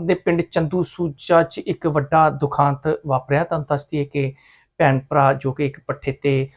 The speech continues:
ਉਹਨਾਂ ਦੀ ਮਾਤਾ ਕੰਮ ਕਰਦੀ ਸੀ ਅਤੇ ਪੱਠੇ ਦੇ ਵਿੱਚ, ਅ, ਟੋਇਆ ਪੁੱਟਿਆ ਹੋਇਆ ਸੀ। ਟੋਏ ਦੇ ਵਿੱਚ ਪਾਣੀ ਭਰਿਆ ਸੀ ਤੇ ਪਹਿਲਾਂ ਇੱਕ ਬੱਚਾ ਡੁੱਬਦਾ ਹੈ ਤੇ ਦੂਜਾ ਬੱਚਾ ਉਸ ਨੂੰ ਬਚਾਉਣ ਲਈ ਟੋਏ ਵਿੱਚ ਛਾਲ ਮਾਰ ਦਿੱਤਾ ਤੇ ਦੋਵੇਂ ਹੀ ਭੈਣ ਭਰਾ ਜਿਹੜੇ ਡੁੱਬ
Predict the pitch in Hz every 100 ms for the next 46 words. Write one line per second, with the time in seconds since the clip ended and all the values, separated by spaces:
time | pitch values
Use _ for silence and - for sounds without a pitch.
0 | _ 139 135 135 139 135 123 127 - 131
1 | - 123 139 135 208 - _ - 143 143
2 | 160 180 180 196 196 202 - 202 202 202
3 | - 196 180 - 165 170 175 - 185 185
4 | 175 170 165 190 165 - - 156 165 160
5 | 139 - 147 151 180 156 151 165 170 -
6 | - - - - 165 175 170 170 175 175
7 | 151 - 147 147 - 170 170 - 151 -
8 | 156 156 147 143 165 185 170 165 143 -
9 | 147 143 143 147 156 - _ 147 139 165
10 | - 135 131 131 131 135 147 151 143 135
11 | 156 139 143 135 127 _ _ _ 160 131
12 | 123 - 147 131 127 - - 131 - _
13 | 127